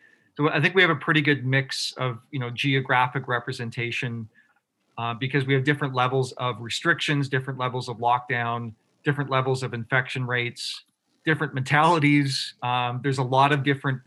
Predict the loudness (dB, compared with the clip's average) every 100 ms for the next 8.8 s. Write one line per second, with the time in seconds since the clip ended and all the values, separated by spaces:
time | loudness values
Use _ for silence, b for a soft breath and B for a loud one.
0 | -12 -8 -2 0 0 -2 -4 -6 -6 -8
1 | -8 -8 -6 -4 -4 -6 -10 -10 -10 -10
2 | -8 -6 -6 -6 -8 -6 -6 -6 -12 _
3 | _ 0 0 2 4 4 4 4 2 0
4 | 0 2 0 0 0 0 -2 _ _ _
5 | _ -2 0 2 2 2 2 2 0 -4
6 | -2 -4 -4 -8 -4 0 0 -2 -4 -2
7 | 0 0 -2 -8 _ _ -6 -6 -4 -4
8 | -4 -6 -6 -4 -4 -6 -12